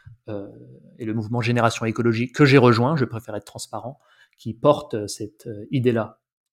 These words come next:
Euh, donc voilà, c'est pas le, c'est pas abstrait, c'est pas le Bangladesh en deux mille cent, même si la, la situation du Bangladesh risque d'être absolument dramatique. Et effectivement, le pays est plus vulnérable que la France,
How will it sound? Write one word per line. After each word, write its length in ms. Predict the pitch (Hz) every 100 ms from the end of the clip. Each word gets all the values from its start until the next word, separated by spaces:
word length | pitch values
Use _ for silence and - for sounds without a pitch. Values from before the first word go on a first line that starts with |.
| _ _ _ _ -
Euh, 680 | 120 120 120 117 120 117
donc 180 | 117 151
voilà, 200 | 180 175
c'est 180 | - 151
pas 320 | 170 170 160
le, 260 | 143 135 127
c'est 140 | 131
pas 120 | -
abstrait, 580 | 170 - - 156 170 202
c'est 220 | 185 139
pas 320 | - 160 160 151
le 120 | 139
Bangladesh 640 | 139 135 139 139 143 -
en 80 | 127
deux 100 | 123
mille 120 | 127
cent, 220 | 123 147 127
même 160 | 113
si 200 | - 127
la, 140 | 110 104
la 140 | 107
situation 340 | - - -
du 80 | 110
Bangladesh 480 | 104 110 110 117 104
risque 220 | 107 -
d'être 120 | - -
absolument 560 | 190 190 156 131 127
dramatique. 560 | 120 120 120 113 180 185
Et 120 | -
effectivement, 360 | 123 135 127 123
le 100 | 107
pays 160 | 113
est 40 | 101
plus 160 | - 139
vulnérable 400 | 135 127 123 -
que 100 | 117
la 80 |
France, 360 | 110 - 175 -